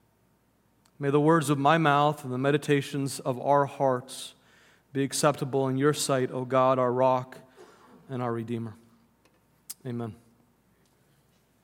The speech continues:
Jesus, of course, is recognized as a brilliant teacher across every generation, and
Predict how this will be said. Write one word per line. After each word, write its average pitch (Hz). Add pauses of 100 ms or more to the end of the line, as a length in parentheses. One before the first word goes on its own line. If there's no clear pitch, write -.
(1400)
Jesus, 214
of 214
course, 190
is 156
recognized 165
as 151
a 151
brilliant 180
teacher 147
across 160
every 180
generation, 160
and 143